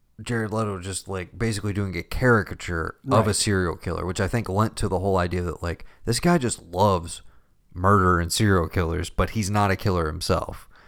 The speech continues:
Speaker 1: Like,
Speaker 2: He also loves titties. He wanted a strip club all the, or a gentleman's club all the time.
Speaker 1: Yeah.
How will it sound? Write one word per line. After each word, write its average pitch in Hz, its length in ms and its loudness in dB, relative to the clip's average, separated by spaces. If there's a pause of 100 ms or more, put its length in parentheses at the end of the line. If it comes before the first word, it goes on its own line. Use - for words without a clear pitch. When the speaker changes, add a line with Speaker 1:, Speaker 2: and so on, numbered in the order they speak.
(340)
Speaker 1:
Like, 85 380 -2 (440)
Speaker 2:
He 135 100 -4
also 156 180 -4
loves 117 180 -4
titties. 113 400 -6 (800)
He 123 60 -6
wanted 110 160 -4
a 92 40 -8
strip - 240 -6
club 101 220 -8
all 76 120 -10
the, 76 120 -12
or 95 40 -8
a - 40 -8
gentleman's 110 400 -4
club - 200 -12
all - 100 -14
the 107 80 -18
time. - 260 -16 (180)
Speaker 1:
Yeah. 151 340 -6